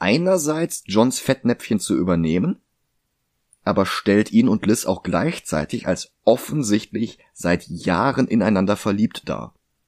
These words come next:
Das bedeutet, dass John, im Glauben, dass Liz ihm ihre Liebe gestehen will, versehentlich einen Hund adoptiert und daraufhin lädt sie ihn dann auf ein Date ein.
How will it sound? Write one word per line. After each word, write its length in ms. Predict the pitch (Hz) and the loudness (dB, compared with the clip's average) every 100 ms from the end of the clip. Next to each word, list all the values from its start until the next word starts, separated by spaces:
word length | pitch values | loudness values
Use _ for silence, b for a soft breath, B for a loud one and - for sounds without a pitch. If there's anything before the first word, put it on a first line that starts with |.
| _ _ _ - | _ _ _ -8
Das 140 | 95 | -4
bedeutet, 400 | - 98 113 127 | 0 2 2 2
dass 140 | 110 - | -4 -2
John, 360 | 92 92 160 - b b b | 0 2 2 -4 b b b
im 220 | 101 101 | 2 2
Glauben, 440 | 92 87 139 175 | 2 2 2 0
dass 200 | 127 110 | -2 0
Liz 240 | 107 131 - | 2 0 -2
ihm 240 | 131 135 | -2 0
ihre 220 | 113 120 | 2 2
Liebe 260 | 101 151 117 | 2 2 0
gestehen 460 | 82 - 80 85 82 | 0 -2 -2 0 2
will, 200 | 107 147 b b | 0 0 b b
versehentlich 600 | - 113 95 127 127 120 | -2 0 2 0 0 -2
einen 240 | 107 107 104 - | 2 0 0 -2
Hund 360 | 117 165 - | 0 0 -4
adoptiert 880 | - 135 175 180 - 151 185 208 - _ _ _ _ _ - | -2 2 2 0 -8 0 0 0 -8 _ _ _ _ _ -4
und 160 | - - | -4 0
daraufhin 460 | 175 117 190 185 185 | 0 2 2 2 0
lädt 280 | 139 139 - | 2 0 0
sie 140 | 107 | -4
ihn 180 | 131 156 | -2 0
dann 160 | 120 131 | 2 2
auf 180 | 110 - | 0 0
ein 220 | 120 104 - | -2 -2 0
Date 420 | 90 98 - - | 2 2 0 -10
ein. 360 | 80 73 69 | -6 -6 -8